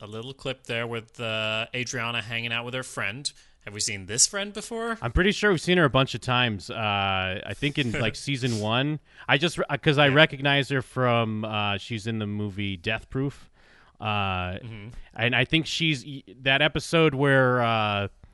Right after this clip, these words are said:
Speaker 2: Bobby, was that Bobby's dad that had to do the hit? Remember he had to kill the guy that,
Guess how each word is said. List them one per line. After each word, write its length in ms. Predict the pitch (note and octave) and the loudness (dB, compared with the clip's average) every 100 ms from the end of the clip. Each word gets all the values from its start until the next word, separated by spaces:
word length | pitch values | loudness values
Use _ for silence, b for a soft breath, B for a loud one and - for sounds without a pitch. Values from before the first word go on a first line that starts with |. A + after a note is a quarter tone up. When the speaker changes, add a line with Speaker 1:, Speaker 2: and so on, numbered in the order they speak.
| B B B B B | B B B B B
Speaker 2:
Bobby, 880 | B2+ B2+ B2+ B2+ B2 A#2+ A#2+ A#2 A#2+ | 2 4 4 2 2 2 0 0 -2
was 140 | A#2 | -2
that 140 | E3 E3 | -2 2
Bobby's 260 | F#3 E3 - | 0 0 2
dad 340 | A#2 B2+ C#3 | 4 6 4
that 120 | C#3 | 2
had 160 | C#3 C3 | 0 0
to 60 | |
do 140 | C3 C#3 | 0 0
the 100 | C3 | 0
hit? 280 | B2+ C#3+ - - _ _ _ _ _ _ _ - | 0 -2 -4 -20 _ _ _ _ _ _ _ -2
Remember 200 | B2 C3 | 2 4
he 140 | C3 B2+ | 4 6
had 160 | B2 | 4
to 80 | A2 | 0
kill 340 | - C3+ B2 A#2+ | -2 4 4 4
the 100 | A2+ | 4
guy 380 | A#2 A2+ A2+ A2 | 4 6 6 4
that, 200 | A2 | 2